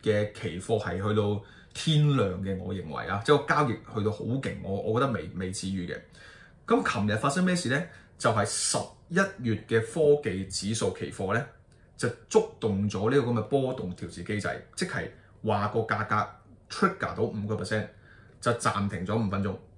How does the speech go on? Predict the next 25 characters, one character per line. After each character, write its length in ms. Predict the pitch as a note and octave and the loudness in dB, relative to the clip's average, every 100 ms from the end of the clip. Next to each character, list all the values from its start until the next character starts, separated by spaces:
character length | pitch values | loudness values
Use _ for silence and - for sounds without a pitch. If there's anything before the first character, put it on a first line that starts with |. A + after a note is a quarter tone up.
| - | -6
由 140 | A2+ A2 | -2 0
十 140 | - | 0
一 80 | - | 0
點 280 | F3+ C3 C#3+ | -2 0 -2
廿 60 | |
二 240 | G2+ F#2+ F#2+ | -2 -4 -2
分 200 | B2+ - | -4 -2
去 80 | C3 | -2
到 60 | A2+ | 0
十 120 | G#2 | 0
一 100 | C#3 | -2
點 100 | B2 | 0
廿 160 | G#2+ - | -2 -2
七 100 | A2+ | -4
分 240 | A#2 A#2+ | -4 -4
暫 240 | - - G2 | -4 -6 -8
停 100 | - E2+ | -8 -8
五 20 | |
個 100 | F2 | -8
鐘， 100 | G2 G2+ - - - - - | -6 -6 -8 -20 -20 -8 0
唔 60 | |
係， 80 | D3+ - - | 0 0 -4
五 120 | B2+ | 2
分 160 | D3+ C#3+ | 6 6
鐘， 160 | D3 | 4